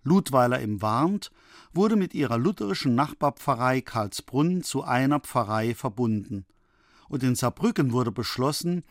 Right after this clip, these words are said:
dass sich der Pfarrer der reformierten Friedenskirche und sein lutherischer Kollege an der Ludwigskirche gegenseitig assistieren sollten. Ein schöner Bericht stammt aus der vor langer Zeit abgebrannten Martinskirche in Völklin.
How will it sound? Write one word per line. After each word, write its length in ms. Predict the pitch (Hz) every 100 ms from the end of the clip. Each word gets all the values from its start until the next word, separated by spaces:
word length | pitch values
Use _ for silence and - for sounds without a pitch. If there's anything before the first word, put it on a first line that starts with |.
| - -
dass 140 | - 113
sich 140 | 110
der 120 | 117
Pfarrer 360 | - - 175 190
der 160 | 127 127
reformierten 600 | 131 120 127 135 - 107
Friedenskirche 1040 | - 175 196 196 - - 160 160 - 160 - -
und 160 | - 117
sein 140 | 107
lutherischer 500 | 110 160 170 165 -
Kollege 600 | 120 - 110 123 156 165 160
an 120 | 110
der 100 | 107
Ludwigskirche 1080 | 110 147 - 135 - - 120 113 113 - 113 - - -
gegenseitig 880 | 139 139 139 107 107 101 117 -
assistieren 640 | 135 127 165 - 110 107 147
sollten. 540 | - 107 90 - 117 - _ _ _ _ _ _ _ _
Ein 140 | - 156
schöner 300 | - 277 240
Bericht 340 | 180 185 -
stammt 380 | - 175 185 190
aus 220 | 185 147
der 160 | 175 165
vor 120 | 147
langer 300 | 143 226 226
Zeit 400 | - 190 190 -
abgebrannten 640 | 165 - 151 143 160 170
Martinskirche 960 | 127 127 139 - 139 - - 113 110 165
in 160 | 143 139
Völklin. 720 | - 110 98 - 95 95